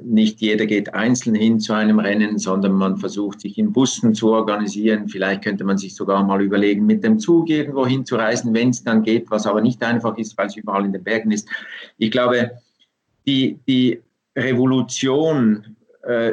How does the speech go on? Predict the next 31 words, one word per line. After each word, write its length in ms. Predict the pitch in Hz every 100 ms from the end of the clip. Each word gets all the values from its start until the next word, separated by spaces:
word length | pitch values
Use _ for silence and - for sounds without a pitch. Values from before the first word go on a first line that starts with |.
| 110
über 300 | 147 139 123
den 360 | 123 113 110 107
Skisport 800 | - 151 147 - 127 123 120 -
zu 180 | -
erreichen, 720 | 110 104 110 123 120 117 113 98
wenn's 300 | 110 110 113
um 100 | 113
den 160 | 110 104
Klimawandel 640 | 120 117 110 98 107 98
geht, 500 | 101 101 104 - - _ _
das 220 | - 95 107
ist 260 | 101 -
utopisch. 760 | 110 - - 95 - - - -
Aber 240 | 110 127 131
dass 300 | 127 123 117
wir 80 |
unser 200 | 110 107
Bestes 600 | 104 - 139 - - 113
tun, 480 | - 117 101 92 98 _ _ _ -
weil 140 | 101
es 100 | 101
sind 140 | 113
ja 120 | 104 92
wunderbare 600 | 123 131 120 107 110 110
Bilder 340 | 110 110 104
der 220 | 107 101
Natur, 560 | 98 98 - 120 131 110
wo 60 |
man 160 | 104 95
eingebettet 680 | 92 107 101 95 101 - 107
ist, 420 | 104 98 - -